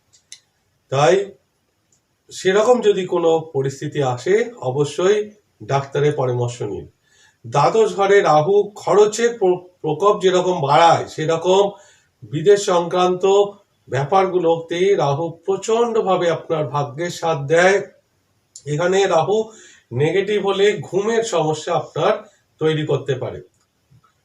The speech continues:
এবং রাহু কিন্তু নেগেটিভ হলে কিছু অ্যাডিকশন, এখানে অ্যাডিকশনের প্রকোপ কিন্তু বাড়িয়ে দিতে পারে। দ্বাদশে রাহু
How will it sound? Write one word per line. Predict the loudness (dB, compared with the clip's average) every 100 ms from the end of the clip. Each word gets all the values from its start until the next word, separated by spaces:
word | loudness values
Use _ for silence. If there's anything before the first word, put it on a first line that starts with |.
| _ -6
এবং | 0 2 2 0 -10 _ _ _ _ _ _ _ _ _ _ _ _ _ _ -20 -20 -20 -20 -8 -2
রাহু | 0 0 -4
কিন্তু | -4 -4 -2 2
নেগেটিভ | 2 0 0 0 0
হলে | -2 -2 -4 -6 -16 _ _ _ -12
কিছু | -6 -4 -4
অ্যাডিকশন, | -4 -2 -2 -4 -2 4 4 2 -4 _ _ _
এখানে | -10 -4 -4 -4 -8 -6
অ্যাডিকশনের | -2 -2 -2 -2 0 -2 -6 -8
প্রকোপ | -8 0 2 2 -2
কিন্তু | -4 -2 -2 -2 -6
বাড়িয়ে | -6 -4 -4
দিতে | -4 -6
পারে। | -4 -6
দ্বাদশে | -6 -6 -6 -6 -6
রাহু | -6 -6 -6